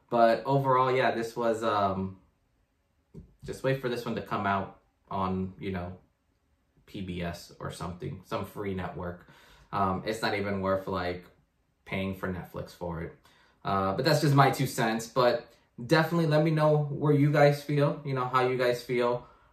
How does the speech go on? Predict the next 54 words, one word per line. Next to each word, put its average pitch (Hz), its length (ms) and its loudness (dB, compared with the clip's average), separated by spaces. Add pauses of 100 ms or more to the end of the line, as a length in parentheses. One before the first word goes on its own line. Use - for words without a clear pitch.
Um, 101 720 2 (560)
and 156 140 0
it's 160 100 -2
kinda 233 240 2
sad 214 340 0
'cause 135 140 -2
Liam 185 220 0
Neeson, 175 560 -2
you 165 100 0
know, 123 120 0
he, 143 220 -2 (120)
he 135 100 -10
can 175 320 0
do 139 120 2
s-, - 280 -8 (100)
such 160 380 -8
great 131 260 0
stuff, - 360 0
and 110 100 -8
he's 123 140 -6
just 135 180 -6
kinda 120 200 -4
coasting 120 420 -4
on 98 160 -2
this 98 200 -8
same 107 260 -6
character. - 680 -8 (640)
So, 117 760 6 (100)
you 151 100 0
know, 131 140 2
definitely 165 400 0
let 165 100 0
me 185 100 0
know 170 100 2
what 170 160 0
you 156 80 0
guys 151 180 0
think 151 180 -2
if 131 120 -2
you 135 80 -4
guys 135 200 0
saw 135 300 4
it. 131 220 -2
Um, 104 720 -2 (260)
you 135 140 -6
know, 104 200 -2 (460)
uh, 98 280 -2
did 95 140 -6
you 110 80 -2
like 139 260 2
it, 131 180 -2
not 135 200 2
like 135 240 0
it? 139 300 -2